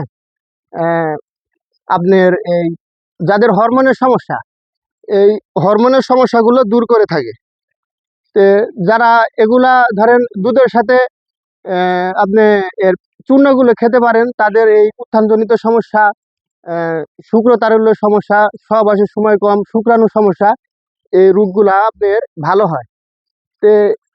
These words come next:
এই জিনিসগুলা যে দেখেন এখনো ধরেনি, কিন্তু আস্তে আস্তে এগুলা হবে। তে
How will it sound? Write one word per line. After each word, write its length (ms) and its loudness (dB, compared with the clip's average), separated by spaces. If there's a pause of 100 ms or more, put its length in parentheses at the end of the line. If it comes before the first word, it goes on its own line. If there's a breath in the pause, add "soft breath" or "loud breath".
(220)
এই 120 2
জিনিসগুলা 480 0
যে 80 2
দেখেন 320 0
এখনো 280 0 (100)
ধরেনি, 460 0
কিন্তু 300 -4 (160)
আস্তে 260 -4
আস্তে 240 0 (140)
এগুলা 340 2
হবে। 320 0 (760)
তে 100 2